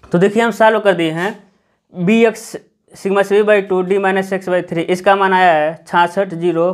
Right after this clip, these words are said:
पाँच पचास अस्सी। और एक दशमलव पाँच एम माइनस वन एस सी सिग्मा सी वी डैश डी, डी माइनस डी डैश, सिग्मा सी वी डैश हम यहाँ से निकाल लिए हैं, मान रखे हैं। तो क्या मिला मेरा, टोटल आया है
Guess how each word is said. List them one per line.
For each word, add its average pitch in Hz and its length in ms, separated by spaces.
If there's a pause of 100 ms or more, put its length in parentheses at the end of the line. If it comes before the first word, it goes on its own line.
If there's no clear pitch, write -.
पाँच 151 320 (560)
पचास 165 420
अस्सी। 160 340 (500)
और 180 140
एक 190 120
दशमलव 196 300
पाँच 202 260
एम 196 220
माइनस 190 320
वन 190 180
एस 175 260
सी 196 80
सिग्मा 180 300
सी 175 160
वी 185 140
डैश 170 240
डी, 170 220
डी 165 440
माइनस 175 320
डी 165 140
डैश, 165 220 (240)
सिग्मा 180 280
सी 180 140
वी 185 120
डैश 196 220
हम 180 100
यहाँ 165 160
से 170 100
निकाल 185 260
लिए 185 140
हैं, 190 300 (520)
मान 170 280
रखे 180 240
हैं। 196 540
तो 160 60
क्या 170 200
मिला 175 220
मेरा, 180 300 (480)
टोटल 190 240
आया 196 200
है 165 380